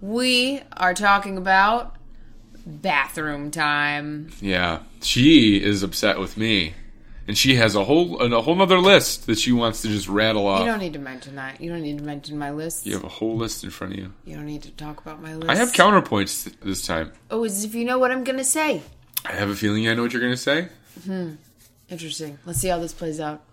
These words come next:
Speaker 2: Yeah.
Speaker 1: Should I go first? Should I, should
Speaker 2: No, no, no. Let's
Speaker 1: put it
Speaker 2: just
Speaker 1: out?
Speaker 2: have, let's just, I like the silence. 'Cause when people,
Speaker 1: <laughs>
Speaker 2: when people tune into a podcast, they definitely just appreciate the
Speaker 1: White
Speaker 2: quiet.
Speaker 1: noise is good sometimes.
Speaker 2: Is
Speaker 1: Some
Speaker 2: it?
Speaker 1: people appreciate white noise.
Speaker 2: White noise privilege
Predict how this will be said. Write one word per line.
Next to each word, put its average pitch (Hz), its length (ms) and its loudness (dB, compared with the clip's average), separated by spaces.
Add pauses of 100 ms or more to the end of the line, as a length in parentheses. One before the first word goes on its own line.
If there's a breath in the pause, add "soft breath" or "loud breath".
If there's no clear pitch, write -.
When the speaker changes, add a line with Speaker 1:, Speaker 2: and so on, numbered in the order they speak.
(140)
Speaker 2:
Yeah. 85 140 -8 (1900)
Speaker 1:
Should 196 180 -2
I 175 140 4
go 180 100 0
first? 196 300 -6
Should 170 80 -6
I, 151 240 -10 (100)
should 165 100 -2
Speaker 2:
No, 254 120 12
no, 277 100 12
no. 247 220 12
Let's 165 180 8
Speaker 1:
put 190 60 4
it - 20 4
Speaker 2:
just 175 100 4
Speaker 1:
out? 190 60 8
Speaker 2:
have, 185 140 12
let's 165 160 6
just, 165 240 2
I 139 80 10
like 156 260 10
the 143 80 2
silence. 127 580 4
'Cause 117 220 4
when 120 140 6
people, 165 400 10 (140)
Speaker 1:
<laughs> - 80 -16
Speaker 2:
when 120 120 0
people 131 240 4
tune 143 180 8
into 127 220 4
a 110 80 2
podcast, 120 540 6
they 110 100 8
definitely 110 320 6
just 101 180 2
appreciate 92 680 2
the 104 80 -4
Speaker 1:
White 247 180 10
Speaker 2:
quiet. 196 160 4
Speaker 1:
noise 349 500 0
is 240 200 -2
good 240 260 -4
sometimes. 180 720 -8
Speaker 2:
Is 95 160 -2
Speaker 1:
Some - 100 2
Speaker 2:
it? - 60 2
Speaker 1:
people 226 200 -4
appreciate 202 640 -4
white 156 200 -8
noise. 147 300 -10
Speaker 2:
White 98 320 2
noise 98 280 0
privilege 78 640 -4